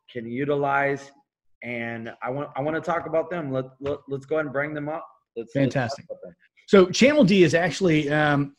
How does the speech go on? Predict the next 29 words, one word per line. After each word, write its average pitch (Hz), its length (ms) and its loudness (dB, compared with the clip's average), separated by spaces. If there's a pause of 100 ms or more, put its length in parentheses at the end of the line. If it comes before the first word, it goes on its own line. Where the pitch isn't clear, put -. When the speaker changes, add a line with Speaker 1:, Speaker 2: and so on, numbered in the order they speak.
(280)
Speaker 2:
it's 170 140 -4
a, 170 120 2
it's 180 120 0
a 151 60 6
video 190 380 4
service 131 460 -2
for 147 140 -2
dental 170 240 2
practices, 127 720 -8 (400)
and 160 240 2
it 175 160 2
drives 185 360 2
patient 147 380 0
engagement. 117 540 -4
What 180 180 6
it 156 140 2
does 175 360 4
is 147 360 0
it, 143 180 -2
it's 139 280 -8
patient 185 380 2
education 180 560 -2
that's 143 240 0
sitting 185 240 2
there 156 280 2
in 196 160 4
your 196 140 4
reception 165 460 -2
area. 147 360 -2